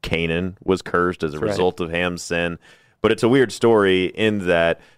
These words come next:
Speaker 1: um, the, the story just, you know, a little bit earlier in Genesis is Noah gets drunk. And, uh, I know some commentators say that Noah was probably the inventor of wine. That's a whole nother sidetrack. But Noah gets drunk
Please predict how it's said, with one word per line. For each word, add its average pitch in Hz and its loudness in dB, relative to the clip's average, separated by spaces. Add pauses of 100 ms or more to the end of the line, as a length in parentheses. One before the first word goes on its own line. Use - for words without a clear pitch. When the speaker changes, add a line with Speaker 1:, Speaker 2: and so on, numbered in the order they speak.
(120)
Speaker 1:
um, 80 -2 (460)
the, 87 -2
the 87 -4
story 95 0
just, 82 -12 (180)
you 87 -4
know, 76 -2
a - -6
little 95 -2
bit 90 0
earlier 90 2
in 80 -10
Genesis 104 -6 (400)
is 82 -4 (140)
Noah 101 0
gets 87 -4
drunk. 80 -8 (320)
And, 87 -4
uh, 80 -4
I - -8
know 95 -2
some 101 -6
commentators 85 -6
say 82 -4
that 76 -10
Noah 80 -6
was 73 -12
probably 76 -8
the 76 -6
inventor 71 -10
of 69 -14
wine. 73 -6
That's - -12
a 71 -8
whole 73 -10
nother 67 -12
sidetrack. 69 -8
But 78 -4 (340)
Noah 107 2
gets 98 -2
drunk 98 -2